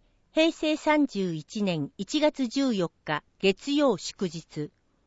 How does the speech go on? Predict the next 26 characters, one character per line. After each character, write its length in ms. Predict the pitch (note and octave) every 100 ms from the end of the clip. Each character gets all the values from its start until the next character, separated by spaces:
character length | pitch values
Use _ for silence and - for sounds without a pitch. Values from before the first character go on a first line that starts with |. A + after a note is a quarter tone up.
| _ _ _ -
江 220 | D#4+ D#4+ -
東 220 | D#4 D4
区 160 | -
成 300 | E3 B3 B3+
人 240 | A3 A3+ F3+
式。 460 | - - - A#3 - _ _ _ _ _ _
二 160 | G#3+ B3
部 120 | D#4
制 280 | - D4 C#4+
で 160 | B3
実 180 | G#3 F3+
施。 360 | - - D#3+ - _ _ _ _ _ _ _
十 220 | - D#4
二 140 | D#4 D4+
月 260 | D4 C4+
上 240 | A3+ B3+ B3
旬 260 | B3 A#3+
に 60 | A3+
招 220 | G3 C#4+
待 340 | D4+ D4+ C#4+ B3
状 360 | C4 B3+ B3
を 40 | A#3+
発 260 | - G3 -
送。 480 | F3 D#3+ D3+ D3 - _ _ _ _ _ _ _ _ _ _ _
十 340 | - C#4 D4+ C#4
一、 440 | C4 - A#3 A3